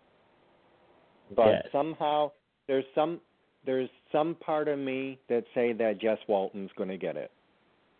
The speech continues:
Speaker 2: Okay, <laughs> I, I'm not sure what to say because even Heather Tom did really good. I mean,
Speaker 1: Yeah.
Speaker 2: that was, there was that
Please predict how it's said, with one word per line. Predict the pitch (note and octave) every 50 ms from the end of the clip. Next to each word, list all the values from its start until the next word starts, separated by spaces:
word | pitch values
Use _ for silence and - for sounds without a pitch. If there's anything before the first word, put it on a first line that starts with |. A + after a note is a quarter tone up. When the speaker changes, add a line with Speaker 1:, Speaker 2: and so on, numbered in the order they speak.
| _ _ _ _ _ - - _ _ _ _ - - - - _ -
Speaker 2:
Okay, | G2 F#2+ F#2+ G2+ G#2 - - - G#2 G#2+ G#2 - - -
<laughs> | -
I, | - - A#2+ C#3 E3 D#3+ G#2+ G2+ A2 B2 A2+ A#2 B2 - - - - - - - - - - _ - - G#2+
I'm | A2 A2 A#2+ C3 C3+ C#3 C#3 C#3 C#3 C3+ C3+ C3 B2+ B2+ B2 A#2+ A#2+ A#2 A2+
not | A#2 A2+ A2 G#2 - A2
sure | G#2+ G#2+ G#2+ G2+ G#2 - - - - - - - _ - - - - -
what | G2+ G#2+ A2 - -
to | - A2 - _
say | - A2+ B2+ A#2+
because | A2+ G#2+ - - G#2+ G2 F#2+
even | G#2 G#2 G2 G2+ F#2+ F2+
Heather | F#2 G#2 A#2+ C3+ D#3 C#3+ A2+
Tom | - A2+ G2 F#2+ F#2+ F2+
did | G2+ - - F2+
really | G2 F#2+ F#2+ G2+
good. | - - A2+ - A#2+ - - _ _ _ _ _ _ _ _ _ _ _ _ _ _ _ _ _ _ _ _ -
I | G2+ G2
mean, | G2+ G2+ G#2+
Speaker 1:
Yeah. | B2 C3+ A#2
Speaker 2:
that | G#2 -
was, | - G2+ F#2+ F#2+ - - _ - - - - - _ _ _ _ _ _ -
there | G#2+ G2+
was | G2 F#2 G2+
that | G2 G2 -